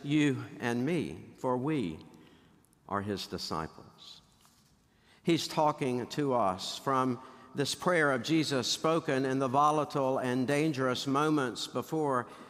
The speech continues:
he was arrested. He wasn't concerned about his safety or the treatment he was about to receive from the Roman guards. Jesus was most concerned about the unity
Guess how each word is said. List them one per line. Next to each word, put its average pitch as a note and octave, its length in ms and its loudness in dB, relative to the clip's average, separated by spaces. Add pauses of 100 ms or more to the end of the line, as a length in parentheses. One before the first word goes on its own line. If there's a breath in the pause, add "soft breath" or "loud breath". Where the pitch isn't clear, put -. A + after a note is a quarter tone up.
(180 loud breath)
he D3+ 120 0
was C3+ 180 0
arrested. A#2+ 840 0 (1400 soft breath)
He F#3+ 100 4
wasn't A3+ 380 4
concerned G3+ 480 4
about D#3 300 6
his F#3 240 2
safety F3+ 580 2
or D#3+ 100 4
the C#3+ 120 0
treatment D#3+ 500 0
he E3 80 2
was C#3+ 180 0
about C#3+ 400 2
to D3 80 -4
receive D3 600 0
from C3 160 -2
the B2 100 0
Roman B2+ 340 0
guards. G2 540 -2 (260 loud breath)
Jesus G3+ 460 2
was D#3+ 180 2
most A3 460 2
concerned F3+ 680 2
about D#3+ 420 2
the D#3 100 -2
unity D#3 680 -4